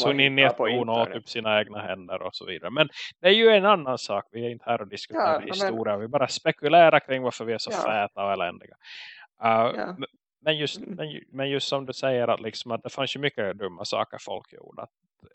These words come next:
Speaker 2: i det forna Egypten så skulle du inte ha så solbränd hy, för det var ju arbetarnas hy.
Speaker 1: Mm.
Speaker 2: Så du måste ju,
Speaker 1: Precis.
Speaker 2: eh, göra skillnad mellan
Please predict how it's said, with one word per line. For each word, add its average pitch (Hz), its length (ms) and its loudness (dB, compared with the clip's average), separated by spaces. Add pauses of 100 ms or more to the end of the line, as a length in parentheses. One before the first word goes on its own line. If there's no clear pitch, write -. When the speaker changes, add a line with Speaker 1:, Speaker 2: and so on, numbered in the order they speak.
Speaker 2:
i 90 220 -12
det 123 140 -4
forna 135 460 -2
Egypten 123 560 -4 (340)
så - 140 -14
skulle - 320 -14
du 127 120 -2
inte 123 140 -6
ha 127 40 -2
så 135 140 -6
solbränd 120 580 -4
hy, 147 300 -6
för 101 160 -8
det 110 120 -8
var 113 120 -4
ju 113 160 -2
arbetarnas 95 1000 -4 (220)
hy. - 220 -8
Speaker 1:
Mm. 143 280 -8 (480)
Speaker 2:
Så - 120 -12
du 120 120 -10
måste 123 320 -8
ju, 117 200 -2
Speaker 1:
Precis. - 240 -8 (500)
Speaker 2:
eh, 110 300 2
göra 113 260 -2
skillnad 107 420 -4
mellan 92 500 -8